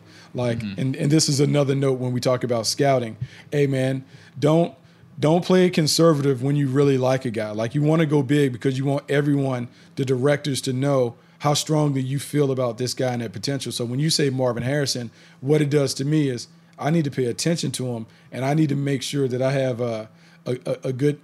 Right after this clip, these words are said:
Speaker 1: shot of coffee and everything,
Speaker 2: <laughs>
Speaker 1: so I'm fully awake to make sure that I can evaluate him the way that he deserves to be evaluated.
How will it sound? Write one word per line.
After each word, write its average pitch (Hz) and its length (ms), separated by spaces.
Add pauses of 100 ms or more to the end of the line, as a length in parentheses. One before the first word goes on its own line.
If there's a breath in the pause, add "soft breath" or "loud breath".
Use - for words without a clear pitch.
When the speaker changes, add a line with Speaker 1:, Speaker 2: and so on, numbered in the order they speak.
(160)
Speaker 1:
shot 143 300
of 123 80
coffee 151 580 (200)
and - 100
everything, 143 480
Speaker 2:
<laughs> - 60
Speaker 1:
so 147 80
I'm 143 80
fully 156 400
awake 151 520 (240 loud breath)
to 147 100
make 143 220
sure 147 240
that 135 140
I 131 80
can 139 180
evaluate 135 600
him 127 120
the 123 80
way 127 200
that 117 140
he 120 80
deserves 117 360
to 113 60
be 117 100
evaluated. 110 520